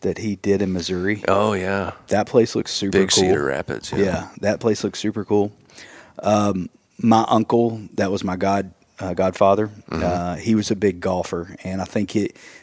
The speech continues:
Speaker 1: I think he would be thrilled to see now that I'm playing golf, um,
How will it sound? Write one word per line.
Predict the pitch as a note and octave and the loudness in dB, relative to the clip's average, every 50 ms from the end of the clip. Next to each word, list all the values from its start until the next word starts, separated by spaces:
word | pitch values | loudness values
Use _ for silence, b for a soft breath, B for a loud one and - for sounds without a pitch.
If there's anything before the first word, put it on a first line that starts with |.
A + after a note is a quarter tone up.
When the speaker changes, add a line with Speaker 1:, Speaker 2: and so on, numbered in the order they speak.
| B B | B B
Speaker 1:
I | G2 | -2
think | G2+ - A#2+ A2+ - | 2 2 0 2 2
he | B2 A#2+ | 2 4
would | A#2+ A2 G2 | 4 2 2
be | G2 G2 F#2 | 0 -4 -6
thrilled | - - - G#2+ G2 G2+ G2+ G2+ F#2+ G2 | -6 -8 -4 0 0 2 2 0 0 -4
to | G2 | -6
see | - - G#2 F#2+ F#2 | -6 -4 -6 -6 -4
now | F#2 F#2 F#2 F#2 | -4 -4 -2 -2
that | F#2 F#2 | -4 -4
I'm | F#2 F#2 F2+ | -6 -6 -6
playing | - G2 F#2+ F#2 F2 | -6 -6 -6 -6 -4
golf, | F2 F#2+ F#2 F2 F2 - - - - - | -4 -2 -2 -2 -2 -4 -8 -12 -12 -10
um, | G2 F2 F2 F2 E2+ E2+ E2+ E2+ | -8 -8 -6 -6 -8 -10 -12 -14